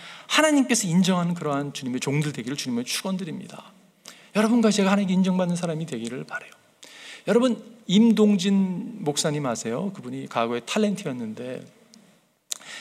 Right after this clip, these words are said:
그분이, 어, 이런 간증, 평신도 때 이런 간증을 했습니다.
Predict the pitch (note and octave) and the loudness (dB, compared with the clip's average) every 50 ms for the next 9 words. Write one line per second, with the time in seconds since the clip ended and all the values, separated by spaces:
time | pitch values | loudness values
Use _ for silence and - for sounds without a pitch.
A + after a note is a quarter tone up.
0 | - - - - F3 E3 F#3 F#3+ G#3 G#3 - - - - - - - B2+ A#2+ A#2+ | -18 -18 -6 -4 0 4 6 6 6 6 4 0 -8 -16 -14 -4 0 2 2 2
1 | C3+ E3 F#3 F#3+ A3 A#3 A3 - D#3+ D#3+ D#3 D#3 - - B3+ C4+ B3 - A#3+ G#3+ | 2 2 4 4 4 4 4 0 -2 -2 -2 -4 -2 0 0 2 2 2 2 0
2 | G3 F#3+ G3 F3 E3 F#3 F3+ F3 D#3+ C#3+ C#3 B2+ C3+ C3 B2+ C3 D3+ - - C3 | 0 -2 -2 0 0 0 0 0 -2 -4 -2 -4 -4 -4 -4 -6 -6 -8 -8 -8
3 | A2 - - - - - - | -10 -10 -10 -12 -14 -14 -20